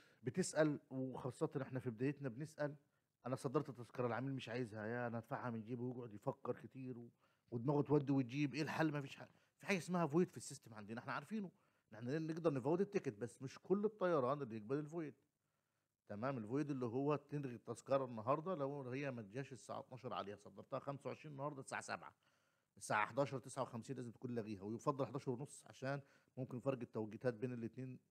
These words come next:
تلاقي نفسك دخلت في اليوم التاني ومش هتقدر تص-، مش هتقدر، هي مش هتتفوت معاك، يعني مش هقول لك يجي لك دي بت-، لا، ده هي مش هتتفوت معاك. يعني انا لو مف-، لو حاجز تيكت وريتها لكم قبل كده، لو انا عندي ticket مثلا ار تي سلاش اي ال تي،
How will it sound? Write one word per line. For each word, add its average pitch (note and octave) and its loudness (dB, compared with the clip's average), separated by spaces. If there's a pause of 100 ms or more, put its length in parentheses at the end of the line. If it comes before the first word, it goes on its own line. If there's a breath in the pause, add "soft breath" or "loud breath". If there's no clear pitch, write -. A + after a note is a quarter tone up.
تلاقي A#2 -6
نفسك A#2+ -10
دخلت A#2 -8
في - -16
اليوم B2 -6
التاني C3 -4
ومش B2+ -8
هتقدر C3 -6
تص-، - -4 (240 loud breath)
مش - -16
هتقدر، D3+ 2
هي E3+ 8
مش C3+ -4
هتتفوت C#3 4
معاك، B2+ 2
يعني G#2+ -6
مش B2 -10
هقول D3 -4
لك C3 -2
يجي C#3+ -4
لك C#3 -4
دي C#3 -6
بت-، - -8
لا، - -8
ده B2+ -8
هي D3 -4
مش D3 -12
هتتفوت C3+ 2
معاك. F#2 -10 (260 soft breath)
يعني A#2 -2
انا D#3 4
لو C#3+ 2
مف-، B2 -4
لو B2+ 0
حاجز D#3 2
تيكت D3 -8 (520)
وريتها B2 0
لكم C#3+ -4
قبل B2+ -4
كده، F#3+ -4 (440 soft breath)
لو B2 -2
انا C#3 -2
عندي C3 -4
ticket C3 -8
مثلا A2+ -4
ار A2 -6
تي C#3+ -8 (3000)
سلاش A#2 -6
اي A2+ -6
ال A2+ -6
تي، E3+ -6